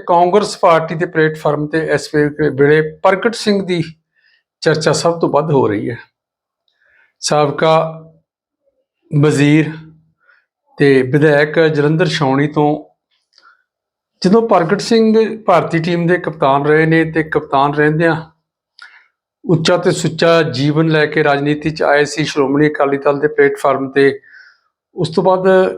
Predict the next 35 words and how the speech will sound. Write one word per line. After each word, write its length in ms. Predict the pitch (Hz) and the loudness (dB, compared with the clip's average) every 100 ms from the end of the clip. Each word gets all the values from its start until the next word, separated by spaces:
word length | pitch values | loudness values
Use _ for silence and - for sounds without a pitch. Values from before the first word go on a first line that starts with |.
| - | -4
ਕਿਤੇ 240 | 185 190 - | -2 0 2
ਆਮ 240 | 170 180 | 0 2
ਆਦਮੀ 220 | 175 175 | 0 0
ਪਾਰਟੀ 340 | 170 165 151 156 | 2 0 0 -2
ਵੀ 120 | 160 | -2
ਸ਼ਾਮਲ 340 | 160 160 147 | -2 -2 0
ਹੋਣ 220 | 147 151 151 | 0 -2 -2
ਦੀ 140 | 147 | -2
ਗੱਲ 200 | 143 147 | 0 0
ਵੀ 100 | 156 | -2
ਚੱਲਦੀ 360 | 156 139 131 135 | 0 -2 -2 -6
ਸੀ 160 | 156 | -8
ਤੇ 140 | 151 147 | -4 -4
ਉਸ 120 | 139 | -2
ਤੋਂ 200 | - 147 - _ _ - - _ | 0 -2 -2 _ _ -20 -20 _
ਕਾਂਗਰਸ 360 | - 175 185 - | 0 2 2 0
ਪਾਰਟੀ 320 | 190 165 165 | 0 0 0
ਜੁਆਇਨ 340 | 156 160 160 160 | 0 2 0 0
ਕੀਤੀ 280 | 151 156 | -4 -4
ਤੇ 120 | 156 156 | -2 -2
ਕਾਂਗਰਸ 440 | 165 170 175 - | 0 0 -2 -2
ਪਾਰਟੀ 300 | 156 147 151 | -2 -2 -4
ਵਿੱਚ 200 | 139 139 | -6 -6
ਆਉਣ 260 | 151 135 131 | -4 -4 -2
ਤੋਂ 120 | 139 | 0
ਬਾਅਦ 180 | 139 135 | 0 0
ਸਰਦਾਰ 260 | - 127 | -2 -2
ਪ੍ਰਗਟ 240 | - 123 123 | -2 -4 -6
ਸਿੰਘ 300 | - 135 131 131 _ _ _ _ - - _ _ - | -4 -4 -4 -8 _ _ _ _ -20 -20 _ _ -6
ਕੈਪਟਨ 440 | 185 180 - 208 | -4 -2 0 0
ਅਮਰਿੰਦਰ 580 | 214 180 170 175 180 180 202 | 0 0 0 2 2 0 0
ਸਿੰਘ 260 | 220 214 208 | 2 2 2
ਦੀ 160 | 190 180 | 0 0
ਸਰਕਾਰ 500 | - 160 160 143 147 | -2 -2 2 2 2
ਵੇਲੇ 600 | 156 160 160 165 156 | 2 2 2 0 -6